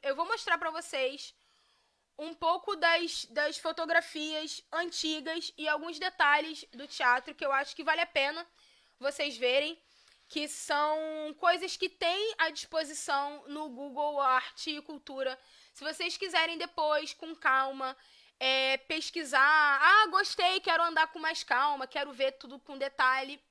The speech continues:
entra lá, Google Arte e Cultura, só escrever Teatro Municipal do Rio de Janeiro que você vai ter acesso.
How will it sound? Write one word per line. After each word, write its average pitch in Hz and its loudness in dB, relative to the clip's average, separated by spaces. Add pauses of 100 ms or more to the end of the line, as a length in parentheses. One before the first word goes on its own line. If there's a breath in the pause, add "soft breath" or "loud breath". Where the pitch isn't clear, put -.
(160)
entra 294 0
lá, 254 4
Google 254 -8
Arte 269 2
e 269 -14
Cultura, 262 -10 (380 soft breath)
só 277 -4
escrever 269 -4
Teatro 254 0
Municipal 262 -6
do 247 -8
Rio 240 -14
de 214 -14
Janeiro 247 -8
que - -18
você 247 -10
vai 240 -10
ter 226 -8 (320 soft breath)
acesso. 220 -6